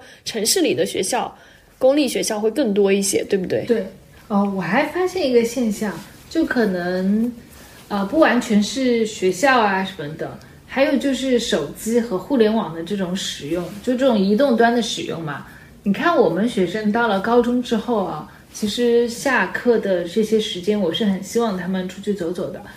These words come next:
Speaker 2: 因为我有那种两节连堂的课嘛，我说：“啊，现在休息了，大家出去玩一下啊，或者说放松放松啊。”没有人出去，全都在教室里面对着电脑。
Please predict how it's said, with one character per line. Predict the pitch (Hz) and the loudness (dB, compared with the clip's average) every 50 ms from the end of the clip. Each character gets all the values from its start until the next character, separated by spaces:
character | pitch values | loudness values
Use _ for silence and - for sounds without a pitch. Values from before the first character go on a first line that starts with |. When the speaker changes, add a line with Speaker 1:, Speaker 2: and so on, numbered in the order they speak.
| - - | -14 -6
Speaker 2:
因 | 277 311 | -2 2
为 | 320 302 | 6 6
我 | 285 277 285 285 | 8 8 6 4
有 | 277 | 4
那 | 277 294 294 | 2 2 2
种 | 247 240 233 247 | 4 2 2 4
两 | 226 175 160 156 | 2 2 0 0
节 | - 190 208 | 0 0 2
连 | 214 202 170 180 | 2 2 0 0
堂 | 196 - - 165 | -4 -6 -8 -10
的 | 165 165 | -10 -10
课 | 165 - - - 208 | -10 -10 -6 -6 -6
嘛， | 175 151 131 - - - - - - - | -6 -6 -8 -10 -14 -16 -20 -20 -14 -10
我 | 202 | -6
说 | 160 214 | -2 2
：“啊， | 226 240 269 | 2 2 2
现 | 269 294 320 294 | 2 2 0 2
在 | 269 | 2
休 | 247 - 269 269 | 2 0 0 -2
息 | 254 - 247 | 0 2 2
了， | 214 202 | 2 4
大 | 202 214 | 4 4
家 | 208 208 214 214 226 226 - - - - - - - - - - - | 4 4 2 2 0 -6 -12 -18 -20 -20 -20 -20 -20 -20 -20 -18 -6
出 | - 220 | -4 -4
去 | 202 - - 220 202 180 - - - - | -4 -2 -4 -4 -4 -6 -8 -12 -6 -4
玩 | 190 165 165 196 | -4 -2 0 -2
一 | 202 | 0
下 | - 294 277 262 | 2 2 2 2
啊， | 240 233 233 226 226 226 - - - - - | 2 0 -2 -4 -4 -8 -12 -18 -20 -2 4
或 | 254 233 | 4 4
者 | 226 | 4
说 | 226 226 233 | 4 0 0
放 | 233 - 330 277 247 | 2 2 2 2 2
松 | 269 269 254 | 0 -2 0
放 | 277 285 247 202 | 0 0 0 2
松 | 190 233 233 | 0 0 -2
啊。” | 226 220 - - - - - | -2 -2 -6 -12 -18 -18 -4
没 | - 233 226 226 247 | 0 2 4 4 2
有 | 277 302 294 | 2 0 0
人 | 247 208 190 185 | 0 0 0 -2
出 | 175 - 190 175 | -6 -8 -12 -12
去， | - - - 175 156 160 - - - - - - - | -14 -14 -12 -12 -12 -12 -14 -20 -20 -20 -20 -20 -16
全 | - - 240 240 240 247 277 | -2 2 2 4 4 4 4
都 | 294 370 381 370 | 2 2 0 2
在 | 330 330 302 254 | 4 4 4 4
教 | 214 233 220 208 | 4 4 2 2
室 | 214 - - 214 | 0 -2 -6 -6
里 | 196 185 | -6 -6
面 | 170 170 165 165 180 | -6 -8 -10 -12 -4
对 | - 247 240 202 | -2 0 0 0
着 | 185 180 | -2 -6
电 | 175 - 202 196 180 165 | -4 -2 -2 -2 -2 -6
脑。 | 147 - - - | -10 -12 -14 -18